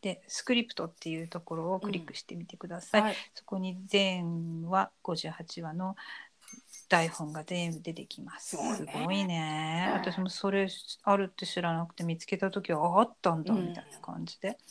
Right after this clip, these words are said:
Speaker 2: みんな持ってんの？
Speaker 1: うん。で、ね、だって聞き取れないから、限界があるから、
Speaker 2: うん。
Speaker 1: だからやっぱり活字にしてもらえると
Speaker 2: うん。
Speaker 1: 分かりやすいですよね。
Speaker 2: まあ、そうね。確かにね。
Speaker 1: うん。はっきり何言ってるか分かるし。
Speaker 2: はい。
Speaker 1: で、
Speaker 2: うん。
Speaker 1: それで、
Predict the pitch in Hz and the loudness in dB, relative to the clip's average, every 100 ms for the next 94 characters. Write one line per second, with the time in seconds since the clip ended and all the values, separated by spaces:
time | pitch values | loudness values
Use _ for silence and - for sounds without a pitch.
0 | - 165 226 226 190 175 - - - - | -10 -2 2 6 6 6 2 -2 -2 -2
1 | - - _ - - - - - 190 208 | -2 -8 _ -20 -20 -10 2 4 6 4
2 | 208 185 - 180 - - 254 - 302 359 | 2 -2 -4 -8 -6 0 2 4 4 6
3 | 285 185 170 156 180 208 196 175 - - | 4 4 0 0 4 6 6 4 2 -4
4 | - - - 196 214 220 247 247 247 214 | -8 -12 -8 0 2 4 2 4 2 2
5 | 165 156 156 160 165 165 165 175 180 - | -2 -6 0 4 4 2 -4 -4 -6 -4
6 | 196 - 196 - 190 - 180 196 190 190 | -4 2 2 2 -8 -6 -4 -2 0 -2
7 | - - 190 190 185 185 175 175 175 - | -4 -2 0 0 0 0 2 2 2 2
8 | - 190 180 202 175 143 131 - - - | 2 2 2 2 0 -6 -12 -14 -12 -6
9 | 165 - 180 170 175 170 196 208 156 - | -4 2 2 4 0 0 4 4 4 -4
10 | - - - 156 165 247 254 175 - - | -12 -8 -6 -4 2 4 2 -4 -14 -8
11 | 135 180 165 165 175 170 - 147 175 - | -2 0 2 0 -2 -8 -14 -10 -6 2
12 | 202 165 160 165 151 165 - 165 - - | 2 2 0 0 -2 -8 -12 -12 -10 -12
13 | - 165 156 - 160 156 202 220 175 220 | -6 -6 -4 -4 -4 -2 0 0 2 0
14 | 208 208 | 2 0